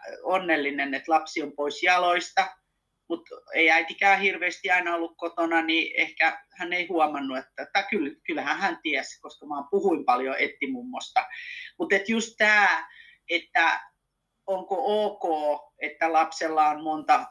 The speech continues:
aikuista ympärillä, niin mä näen sen hirveän vahvasti, että se on todella upea ja hieno asia, koska myös siinä on se kiintymyssuhde ja se huolehtiminen ja enemmän silmiä katsomassa sitten, kun ne teiniään tai jonkun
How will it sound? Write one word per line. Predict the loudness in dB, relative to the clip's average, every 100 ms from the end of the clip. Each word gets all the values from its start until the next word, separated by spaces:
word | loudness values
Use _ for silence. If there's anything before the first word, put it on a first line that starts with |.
| 2
aikuista | 4 4 -2 -10 -4 -2
ympärillä, | -2 0 0 0 2 0
niin | 0 0
mä | 2
näen | 4 2 0
sen | -6 -8
hirveän | -2 -2 0 0 2 4
vahvasti, | 2 2 -4 -4 -8
että | -8 -8
se |
on | -10
todella | -4 2 2 4 0 -2
upea | -6 -2 0 2
ja | 0
hieno | 0 -2 -4 -4 2
asia, | 2 2 -2 0 0 0 -8 -20 -20 -14
koska | -12 -8 -4
myös | -2 -2 -2
siinä | 0 2 2 0
on | 0
se | -4 -4
kiintymyssuhde | -4 -4 -4 -6 -6 -8 -8 -8 -2 0
ja | 0
se | -2 -6 0
huolehtiminen | 2 4 2 -2 2 4 6 4 4
ja | 4 4
enemmän | 4 2 2 -2 -2
silmiä | -2 0 0 0 0 0 2
katsomassa | 0 0 -10 -8 -8 -10 -14
sitten, | -6 -6 -2 -4 -4
kun | -10 -10
ne | -8 0
teiniään | 2 2 0 0 0 -2 -2
tai | 0 2 0
jonkun | -4 -8 -12 -14